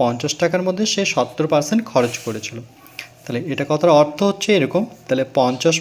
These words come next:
বসাবো। যেহেতু এখানে টাকার কথাটি আছে, তাহলে আমরা এখানে গুণ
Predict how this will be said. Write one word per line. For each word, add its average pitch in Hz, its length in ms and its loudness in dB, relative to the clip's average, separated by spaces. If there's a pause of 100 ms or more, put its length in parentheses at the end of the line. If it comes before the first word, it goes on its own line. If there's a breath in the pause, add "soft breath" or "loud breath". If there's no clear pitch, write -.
বসাবো। 180 340 4 (1200 loud breath)
যেহেতু 156 380 2
এখানে 226 180 4 (140)
টাকার 143 340 4
কথাটি 196 280 2 (100)
আছে, - 160 -4 (120)
তাহলে 127 260 0
আমরা 127 220 -2
এখানে 190 180 -2 (160)
গুণ 120 120 0